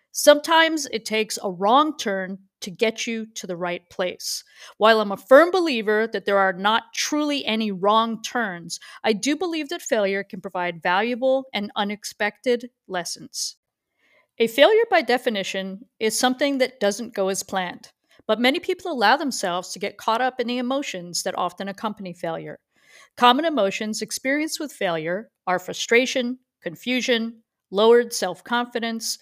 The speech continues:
self-pity, embarrassment, and a lack of direction. These feelings are all natural, and it's fine to sit with them for a while, but it's important to keep two things in mind. Number one,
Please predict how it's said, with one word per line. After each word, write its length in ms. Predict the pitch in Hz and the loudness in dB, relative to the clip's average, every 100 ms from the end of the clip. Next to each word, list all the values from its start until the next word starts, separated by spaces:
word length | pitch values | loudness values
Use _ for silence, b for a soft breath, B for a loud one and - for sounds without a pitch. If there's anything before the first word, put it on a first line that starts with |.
| b | b
self-pity, 800 | - 185 - - 302 285 277 _ _ | -10 -10 -8 -4 -2 -4 -6 _ _
embarrassment, 720 | 185 175 214 208 - 196 190 - _ - | -6 0 2 0 -4 -8 -12 -18 _ -6
and 120 | 220 | -2
a 40 | 196 | -2
lack 280 | 165 160 | -2 -4
of 100 | 170 | -8
direction. 580 | 196 185 190 185 - - - B B B - | -4 -2 -2 -4 -10 -10 -20 B B B -4
These 240 | 247 247 | -2 0
feelings 380 | 302 359 427 381 | 0 0 0 0
are 100 | 320 | 4
all 140 | 285 | 4
natural, 600 | 269 247 254 - 175 - _ - | 4 4 2 -2 -6 -10 _ -2
and 160 | 202 | -2
it's 180 | 196 - | -2 0
fine 300 | 226 233 269 | 2 4 2
to 60 | 294 | 0
sit 220 | 262 214 | 0 -2
with 120 | 220 | -2
them 180 | 208 208 | -4 -2
for 160 | 196 | -2
a 80 | 180 | -2
while, 460 | 175 190 175 - - b b - | 2 2 2 -2 -12 b b 0
but 100 | 214 | 2
it's 180 | 214 202 | 2 -4
important 420 | - 285 294 285 | 2 2 2 -4
to 60 | - | -8
keep 300 | 233 233 - | -10 -10 -6
two 160 | 269 | -6
things 540 | 262 214 190 185 - - | -6 -6 -8 -8 -8 -6
in 160 | 190 | -6
mind. 460 | 185 160 - - - _ _ _ _ | -6 -6 -10 -18 -20 _ _ _ _
Number 220 | 185 190 180 | -6 -2 0
one, 380 | 175 220 339 | 2 2 2